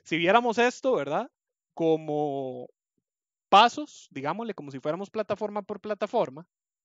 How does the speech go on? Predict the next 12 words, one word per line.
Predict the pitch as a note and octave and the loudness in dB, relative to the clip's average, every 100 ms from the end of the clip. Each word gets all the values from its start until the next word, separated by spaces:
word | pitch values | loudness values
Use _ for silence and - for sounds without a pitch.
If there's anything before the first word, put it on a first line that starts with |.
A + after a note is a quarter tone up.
| _ | _
o | D3 C#3+ C#3 | -4 -4 -4
como | D3 C3+ | -8 -10
secuencia | C3 C3+ D3 D3 F#3 | -12 -8 -8 -6 -6
por | F#3+ | -6
secuencia, | G3+ A#3 G3+ D3 E3+ - _ _ _ _ _ | -6 -2 -2 -4 -12 -14 _ _ _ _ _
perdón, | - D#3+ D3+ | -6 -4 -6
secuencia | C#3 C#3+ D#3 | -10 -10 -8
por | F3+ | -10
secuencia | D3+ C#3+ D3+ | -10 -10 -10
no, | D3 | -10
más | C3+ C3 | -12 -12
bien, | C#3+ D#3 | -12 -12